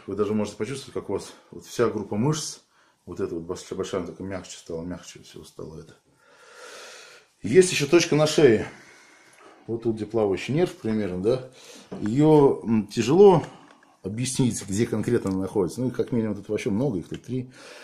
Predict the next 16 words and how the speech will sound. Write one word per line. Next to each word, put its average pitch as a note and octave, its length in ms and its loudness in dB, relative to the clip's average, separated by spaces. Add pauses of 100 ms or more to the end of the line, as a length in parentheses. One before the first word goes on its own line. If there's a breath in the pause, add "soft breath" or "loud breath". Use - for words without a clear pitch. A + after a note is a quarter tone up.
(200 loud breath)
Но A#2 80 -2
вот C3 120 -2
по B2 80 4
центру, A2 320 0
прям A#2 180 -2
по A2+ 100 0
центру G2 380 -2
вот E2 100 -8
этого F#2 140 -10
участка, D3 400 0
да, A2 160 2
вот G2 160 -2
центральная F#2+ 380 -6
вот E2 100 -8
эта G2+ 100 -10
мышца, A2+ 420 -4